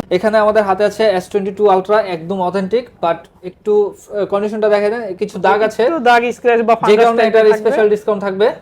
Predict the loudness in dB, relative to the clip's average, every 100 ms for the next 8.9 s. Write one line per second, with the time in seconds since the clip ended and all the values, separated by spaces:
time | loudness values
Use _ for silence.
0 | _ -10 -4 -2 -2 -2 0 0 -2 -2
1 | -6 -2 0 2 2 0 2 2 2 0
2 | 0 0 0 0 -2 0 0 -4 -6 -8
3 | -6 -6 -2 0 0 0 0 -2 -4 -2
4 | -2 -2 -2 0 -2 -2 -6 -8 -12 _
5 | -12 -10 0 2 4 0 -4 -6 -4 -2
6 | -2 0 2 4 4 4 4 4 2 4
7 | 4 4 4 4 6 6 4 4 0 2
8 | 4 2 6 4 4 2 2 0 -4